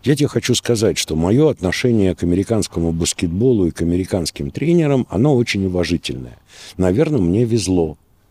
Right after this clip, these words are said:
Я встречал, ну, тренеров и действующих, и ветеранов, с которыми разговаривал обстоятельно, и которые мне, а, не столько о методиках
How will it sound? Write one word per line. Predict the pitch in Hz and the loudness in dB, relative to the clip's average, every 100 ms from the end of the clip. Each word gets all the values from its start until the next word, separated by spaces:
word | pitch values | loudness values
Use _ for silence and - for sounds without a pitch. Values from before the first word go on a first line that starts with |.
| _ _ | _ _
Я | - 113 | -2 -2
встречал, | - - 82 - 101 101 104 95 _ _ _ _ _ - | -2 -4 -4 0 2 2 0 -2 _ _ _ _ _ -2
ну, | 90 98 90 - _ _ _ - | 2 2 0 -8 _ _ _ -4
тренеров | 82 98 156 120 73 - _ _ _ _ - | 2 4 4 2 -2 -8 _ _ _ _ -4
и | 87 | -4
действующих, | 67 85 85 - 127 127 - - | 0 0 0 0 -2 0 -2 -4
и | - | -2
ветеранов, | 82 80 87 80 82 107 113 | -2 -2 -2 0 0 0 -4
с | - | -4
которыми | - - 120 104 | -4 0 2 2
разговаривал | 87 78 73 85 117 123 110 92 | 2 0 0 0 2 2 2 2
обстоятельно, | 92 - - 87 82 78 - 117 131 - - - - | -2 -4 -2 0 0 -2 -2 -2 -2 -6 -20 -12 -4
и | |
которые | 104 107 123 156 143 | 0 0 2 2 4
мне, | 131 131 151 139 - | 4 4 4 0 -2
а, | 120 117 117 117 113 - _ _ _ _ _ _ _ _ _ _ - - _ _ _ | 0 4 4 2 0 -6 _ _ _ _ _ _ _ _ _ _ -20 -20 _ _ _
не | - 104 127 | 2 4 4
столько | - - 147 139 - 131 - _ - | 2 0 2 2 0 0 -2 _ -10
о | - 131 127 | 0 2 4
методиках | 123 120 - 170 120 104 85 - - | 4 2 2 2 2 -2 -4 -8 -14